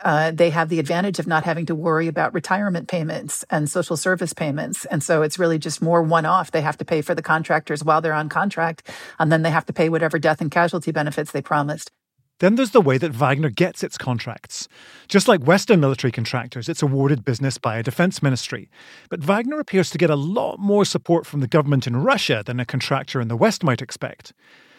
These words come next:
Speaker 2: For instance, its training base is co-located with a Russian Special Forces facility, and its soldiers have been seen wearing Russian uniforms. They also use Russian weapons and other equipment, at least some of which appears to have been provided by the Russian government.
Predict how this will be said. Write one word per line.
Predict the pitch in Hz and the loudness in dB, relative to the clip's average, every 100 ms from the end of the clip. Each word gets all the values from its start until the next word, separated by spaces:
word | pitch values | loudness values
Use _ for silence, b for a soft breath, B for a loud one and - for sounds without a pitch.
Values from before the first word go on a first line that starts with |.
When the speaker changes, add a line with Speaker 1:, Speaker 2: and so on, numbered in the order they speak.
| b | b
Speaker 2:
For | 160 | 4
instance, | 196 - 143 - | 4 4 -8 -8
its | 175 170 | -8 -8
training | - 175 220 202 | -2 2 4 4
base | 127 120 - | 2 -2 -4
is | 123 | -6
co-located | - - 175 170 160 - 196 - 110 | -6 -2 2 4 4 4 0 0 -6
with | - | -4
a | 135 | -4
Russian | 127 123 170 160 | -2 -2 -2 -2
Special | - 120 - 143 | -2 -4 -4 -4
Forces | 185 202 208 - | -2 0 0 -2
facility, | 160 147 131 120 - B B B B B | -6 -2 -4 -6 -16 B B B B B
and | 165 | -2
its | 180 | -2
soldiers | - 190 175 170 | 2 4 4 0
have | - 175 | 0 0
been | 208 196 | 2 2
seen | - 156 147 | 2 0 0
wearing | 123 139 | 0 0
Russian | 127 117 139 127 | 0 -2 0 2
uniforms. | 175 - 131 104 98 - - b b b b | 2 0 -2 -4 -8 -14 -16 b b b b
They | 156 | 4
also | 170 - | 4 6
use | 156 156 | 2 2
Russian | 131 147 - 139 | 2 0 0 4
weapons | 185 - 135 113 | 4 4 -2 -2
and | 143 | 2
other | 196 185 | 4 4
equipment, | - 143 127 123 - B B | 2 -4 -10 -12 -14 B B
at | 156 | 2
least | 180 180 - | 2 2 -2
some | - - 214 | -2 0 2
of | 247 151 | 2 0
which | 127 | -2
appears | 120 - 214 226 - | -6 -8 0 0 2
to | 151 | 0
have | 123 | 0
been | 117 | -2
provided | 120 113 113 113 | -2 -2 -2 -2
by | 131 | 0
the | 127 | 0
Russian | 117 - 113 | 0 -4 0
government. | 143 139 120 101 | 2 2 0 -2